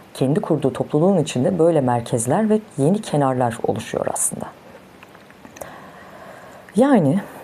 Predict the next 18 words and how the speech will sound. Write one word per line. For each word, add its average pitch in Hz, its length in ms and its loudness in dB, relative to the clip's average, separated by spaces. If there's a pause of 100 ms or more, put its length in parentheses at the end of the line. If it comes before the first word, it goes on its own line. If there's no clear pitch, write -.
(140)
marjinal 180 560 2
kendi 196 320 2
içinde 143 380 2
yeni 165 520 4
marjinalleri 135 880 2
doğuruyor. 113 580 -2 (960)
Marjinalden 139 720 0
daha 160 180 0
bir 120 140 -2
marjinal. 113 520 0
Aslında 190 500 0 (400)
burada 156 280 4
şu - 260 -2 (100)
devreye 117 320 2
giriyor. 131 340 0 (580)
Ee, 50 200 0 (480)
merkezden 165 640 2
ayrılan 117 400 2